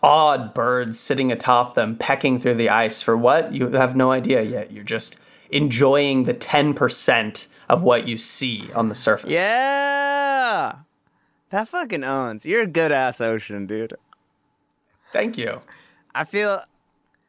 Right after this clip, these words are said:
Speaker 2: yeah, the things that I s-, yeah, there's that creativity, that performance thing because you're being all the other characters in the universe.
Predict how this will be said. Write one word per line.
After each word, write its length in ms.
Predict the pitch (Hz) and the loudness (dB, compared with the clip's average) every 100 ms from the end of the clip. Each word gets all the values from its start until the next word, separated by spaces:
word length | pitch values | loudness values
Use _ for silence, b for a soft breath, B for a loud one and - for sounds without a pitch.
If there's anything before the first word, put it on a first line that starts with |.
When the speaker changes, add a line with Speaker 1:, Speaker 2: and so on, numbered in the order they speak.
| _ _ _ | _ _ _
Speaker 2:
yeah, 140 | - 170 | -6 -4
the 120 | 151 | -4
things 340 | - 220 233 | -4 -4 -2
that 80 | 208 | -2
I 100 | 196 | -2
s-, 140 | 180 - _ _ _ _ _ _ _ _ _ _ _ _ | -2 -8 _ _ _ _ _ _ _ _ _ _ _ _
yeah, 160 | 165 170 | -4 -2
there's 200 | 147 151 | 0 0
that 200 | 151 - | -2 -2
creativity, 960 | - 190 180 - 175 165 165 165 160 - _ | -2 -2 -2 -2 -2 0 2 2 0 -6 _
that 400 | - 135 120 - | 0 2 0 -4
performance 600 | - 143 - 156 151 143 | -4 -4 0 2 2 0
thing 220 | - 147 | 0 2
because 300 | 139 127 131 | 2 0 -2
you're 100 | 131 | -2
being 320 | 135 127 123 117 | 0 2 2 2
all 240 | 113 123 | 2 4
the 140 | 120 | 2
other 160 | 117 143 | 0 0
characters 500 | - 123 110 107 104 | 0 -2 -2 -4 -4
in 100 | 107 | -4
the 100 | 104 | -2
universe. 680 | 104 104 104 107 123 - | -2 -2 0 -2 -2 -10